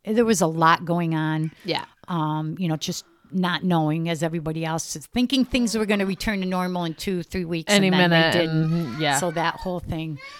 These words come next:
Speaker 1: But for me personally, a lot didn't change because we were so focused on the house and finishing stuff up.
Speaker 2: Sure.
Speaker 1: Finishing stuff up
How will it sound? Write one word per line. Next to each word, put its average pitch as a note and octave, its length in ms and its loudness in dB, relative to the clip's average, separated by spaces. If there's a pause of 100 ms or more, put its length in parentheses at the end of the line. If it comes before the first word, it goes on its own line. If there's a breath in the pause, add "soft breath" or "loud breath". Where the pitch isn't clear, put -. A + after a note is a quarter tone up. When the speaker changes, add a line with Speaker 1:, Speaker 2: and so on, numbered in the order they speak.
(140 loud breath)
Speaker 1:
But G#3+ 180 4
for - 160 -2
me C4+ 220 2
personally, C4+ 960 2
a F#3+ 80 4
lot F3+ 480 6
didn't F3+ 320 -2
change F3+ 500 -2
because E3+ 360 -2
we F#3 120 2
were E3+ 120 2
so E3 240 0
focused - 560 -2
on D3+ 300 -2 (400 soft breath)
the E3+ 80 -4
house D#3+ 380 0
and D3+ 140 -2
finishing E3 500 -6
stuff - 440 -8
up. D3+ 180 -4
Speaker 2:
Sure. D3+ 380 2 (420 soft breath)
Speaker 1:
Finishing F3 460 -2
stuff - 400 -6
up C#3 160 -8